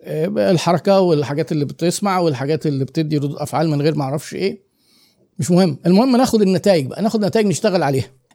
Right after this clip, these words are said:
إن البراند نخليه مثلا سهل علشان يك-، يتحفظ، إن نحط الحاجات فين في الرف، إن أنت لما تيجي ترص في السوبر ماركت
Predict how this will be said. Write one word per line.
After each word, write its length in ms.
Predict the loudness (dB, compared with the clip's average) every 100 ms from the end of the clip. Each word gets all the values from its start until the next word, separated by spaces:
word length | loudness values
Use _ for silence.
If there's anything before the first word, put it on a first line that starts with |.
| 0
إن 240 | 2 2
البراند 500 | 0 2 2 2 2
نخليه 420 | 0 0 0 2 2
مثلا 380 | 0 0 0
سهل 300 | 2 2 2
علشان 420 | 0 -4 -2 0 0
يك-، 240 | -2 -4
يتحفظ، 560 | -4 -6 -4 -6 -6 -18 -20 -20 -6 0
إن 340 | 2 4 0
نحط 320 | 0 0 0
الحاجات 400 | -4 -2 0 -2
فين 260 | 2 2 2
في 100 | 0
الرف، 440 | 0 0 -2 -8 -2
إن 160 | 2 2
أنت 180 | 2 2
لما 220 | 2 2
تيجي 200 | 2 0
ترص 340 | 2 0 0
في 60 | -4
السوبر 320 | -4 -2 0
ماركت 520 | 2 0 0 -4 -8